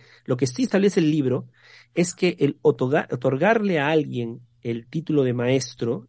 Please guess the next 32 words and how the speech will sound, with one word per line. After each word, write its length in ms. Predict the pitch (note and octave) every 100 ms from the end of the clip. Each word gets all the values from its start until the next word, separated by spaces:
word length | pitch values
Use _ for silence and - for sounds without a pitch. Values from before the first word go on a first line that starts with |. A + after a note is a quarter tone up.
| _
Jedi, 400 | C3 C3 A#2+ C#3 _ _ _ _ _
lo 180 | - C3
que 160 | B2+ D3
hace 460 | F#3+ - G3+ - D#3+
es 200 | F3 -
darle 380 | C3 E3 E3+ E3+
una 180 | F3 F3
situación, 580 | D3 C3+ B2 - D3+ D3+
unos 240 | F3+ F3
bene-, 200 | D3+ C3 C3
unos 260 | E3 D#3+
privilegios 720 | - - C3+ B2 D3 D3 D#3+ -
superiores 720 | - E3 C3 B2+ E3 D#3 D#3 -
al 80 |
de 80 | B2+
simplemente 480 | B2 E3+ D3+ D3+ D3
tener 200 | B2 B2+
un 140 | B2+
Padawan, 420 | B2 D3+ A2 G#2+ A#2+
¿no? 140 | F#3 _ _ _ _ _ _
Que 100 | -
es 240 | D3 - -
explorar 540 | - - C3 C3 D3
a 80 | F3+
la 100 | D#3
fuerza 640 | B2+ E3 D3 - C3 C#3 -
de 100 | B2
acuerdo 240 | C#3 C3+
a 40 |
sus 280 | C3+ F3 E3+
propios 480 | - D3+ D3+ C3 -
métodos 560 | C3 B2 B2+ A3+ -